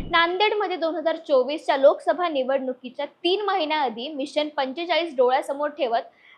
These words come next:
राज्यातील भाजप नेत्यांनी अशोक चव्हाण यांना भाजपमध्ये प्रवेश दिला.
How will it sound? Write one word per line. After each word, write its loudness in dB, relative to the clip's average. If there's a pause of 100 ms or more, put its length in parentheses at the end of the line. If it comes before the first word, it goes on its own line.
राज्यातील 6
भाजप 0
नेत्यांनी -2
अशोक 0
चव्हाण 0
यांना -4
भाजपमध्ये -4
प्रवेश -6
दिला. -6